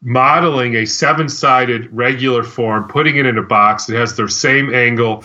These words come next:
and it actually describes the exact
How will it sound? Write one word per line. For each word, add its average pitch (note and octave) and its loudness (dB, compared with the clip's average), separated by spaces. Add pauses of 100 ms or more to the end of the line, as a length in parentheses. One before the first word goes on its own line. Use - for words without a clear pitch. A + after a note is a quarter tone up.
(520)
and B2 -2
it B2+ 0
actually C3+ 2
describes C3+ 2
the B2 2
exact C3 -2